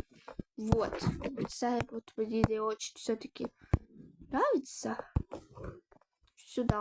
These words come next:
ви його. Ну, простіть-ка. Ну, очень. Блін,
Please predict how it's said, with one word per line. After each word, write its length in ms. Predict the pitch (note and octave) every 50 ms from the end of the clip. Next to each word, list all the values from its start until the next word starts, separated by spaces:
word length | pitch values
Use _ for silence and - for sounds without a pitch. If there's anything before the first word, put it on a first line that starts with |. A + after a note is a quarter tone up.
| G#3 G#3+
ви 160 | A3 G#3+ A3+
його. 200 | A#3+ A#3 A3+ A3+
Ну, 120 | A3+ A3+ A#3 - _ _ - - - - - - - - - _ - - -
простіть-ка. 1300 | - E5 F5 F5+ E5+ E5 - - - D#4 D#4+ E4+ E4 - - B3+ B3+ - - A3+ G#3 G#3 G#3+ A3 A#3+ - - -
Ну, 240 | D#4+ E4 F#4 G4+ G#4+ A4 A4+ G#4+ - C#4
очень. 440 | C4 B3 A#3 - - - G#3 A3 C4 A3+ G#3+ - - - - - - - - - - - - - - -
Блін, 640 | - A#3 A#3 B3 B3+ C4 C4 C4+ C4+ C4 B3+ C4